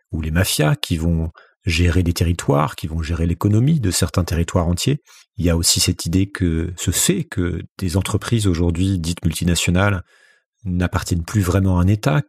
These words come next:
que ce qu'on va appeler les grands capitaux sont partout et nulle part et pourtant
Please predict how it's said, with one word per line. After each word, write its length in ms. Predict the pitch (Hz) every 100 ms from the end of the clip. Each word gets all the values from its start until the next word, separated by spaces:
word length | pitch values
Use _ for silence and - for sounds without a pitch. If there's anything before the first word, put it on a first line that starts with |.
| _
que 60 | -
ce 80 |
qu'on 80 | -
va 100 | 92
appeler 260 | 90 101 104
les 200 | 90 92
grands 200 | 87 98
capitaux 460 | 92 - - 101
sont 440 | 104 - 90 101 90
partout 320 | - 87 - 98
et 40 |
nulle 180 | 92 90
part 340 | 113 120 113
et 80 | 90
pourtant 440 | - - 107 104